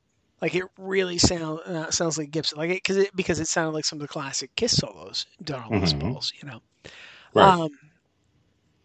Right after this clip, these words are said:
Speaker 1: shit, what was I just gonna ask you about this?
Speaker 2: I don't know.
Speaker 1: I know, dude. It's gonna kill me here.
Speaker 2: <laughs>
Speaker 1: Um, there's probably something about the sound.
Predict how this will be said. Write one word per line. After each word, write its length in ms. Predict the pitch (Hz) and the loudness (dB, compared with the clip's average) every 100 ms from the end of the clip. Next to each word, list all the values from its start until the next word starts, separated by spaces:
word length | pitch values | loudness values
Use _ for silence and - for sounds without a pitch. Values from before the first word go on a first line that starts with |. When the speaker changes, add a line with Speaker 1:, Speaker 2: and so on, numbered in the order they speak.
| _ _ - - | _ _ -14 -4
Speaker 1:
shit, 240 | - 156 | -2 -2
what 100 | - | -6
was 100 | 160 | -10
I 80 | 147 | -8
just 200 | - 143 | -4 -6
gonna 120 | 120 | -6
ask 220 | 107 98 - | -4 -4 -4
you 60 | |
about 160 | 85 87 | -12 -8
this? 240 | 85 - - _ _ _ _ _ _ _ _ _ _ _ - - - - - - _ - _ - - - - | -6 -6 -6 _ _ _ _ _ _ _ _ _ _ _ -20 -20 -20 -20 -20 -20 _ -20 _ -20 -20 -20 -2
Speaker 2:
I 280 | 85 82 71 | 6 6 6
don't 340 | 76 - - - | 8 6 6 -2
know. 160 | 240 | 2
Speaker 1:
I 340 | 190 - 160 147 | 4 2 0 -4
know, 440 | 156 156 151 147 143 | -2 0 0 -2 -4
dude. 180 | 143 147 | -4 -4
It's 160 | 143 | -2
gonna 200 | 160 180 | 4 4
kill 220 | 151 165 151 | 6 4 4
me 140 | 147 | 2
here. 260 | 147 151 - - | 0 0 0 0
Speaker 2:
<laughs> 120 | - | 4
Speaker 1:
Um, 360 | 170 156 151 147 - - - - - - - - - - - - - | 4 4 2 -10 -8 -2 -2 -2 -8 -8 -6 -10 -10 -14 -10 -10 -2
there's 160 | - - | 0 0
probably 280 | - 196 220 | 0 -4 -2
something 300 | - 277 208 | -4 -8 -10
about 220 | 190 190 | -8 -8
the 100 | 190 | -6
sound. 560 | - 175 165 160 151 151 | -4 -4 -4 -6 -8 -12